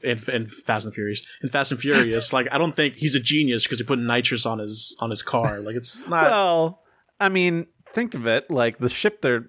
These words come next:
Speaker 2: piloting is as best as it can be, and who built it? Uh, uh, was it Bulma or Doctor Brief who, who built it? I wanna say it was Bulma
Speaker 1: I
Speaker 2: who built the
Speaker 1: forget.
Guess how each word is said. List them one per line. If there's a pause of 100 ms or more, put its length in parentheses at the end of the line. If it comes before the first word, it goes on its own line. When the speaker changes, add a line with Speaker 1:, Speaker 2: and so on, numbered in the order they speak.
(140)
Speaker 2:
piloting (240)
is
as
best
as
it
can
be,
and
who
built
it?
Uh,
uh, (140)
was
it
Bulma
or
Doctor
Brief
who,
who
built
it?
I
wanna
say
it
was
Bulma
Speaker 1:
I
Speaker 2:
who
built
the
Speaker 1:
forget.